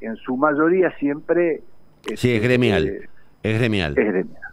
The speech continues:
Speaker 1: Por eso Reutemann, eh, Fede Reutemann ha salido con este tipo de elecciones, el gobierno, en una, en un acuerdo entre, entre el gobierno provincial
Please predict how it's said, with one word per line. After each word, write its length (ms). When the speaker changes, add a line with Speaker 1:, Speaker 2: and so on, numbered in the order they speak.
Speaker 1:
Por 180
eso 280
Reutemann, 800
eh, 320
Fede 220
Reutemann 560
ha 160
salido 340
con 360
este 220
tipo 340
de 60
elecciones, 500
el 180
gobierno, 420
en 140
una, 300
en 80
un 100
acuerdo 640
entre, 580
entre 260
el 60
gobierno 540
provincial 840